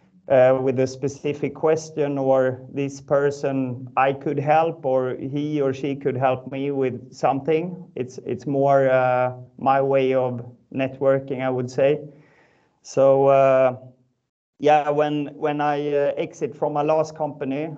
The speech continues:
I set up one rule for, for the future, and that was, like, first,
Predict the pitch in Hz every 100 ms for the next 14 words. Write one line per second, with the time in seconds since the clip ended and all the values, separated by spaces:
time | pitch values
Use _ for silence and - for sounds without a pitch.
0 | - 139 135 135 135 131 135 135 135 147
1 | 151 143 147 147 135 135 127 127 123 123
2 | - - 131 123 123 151 156 156 139 131
3 | 127 135 131 131 131 127 123 120 - 143
4 | 139 123 -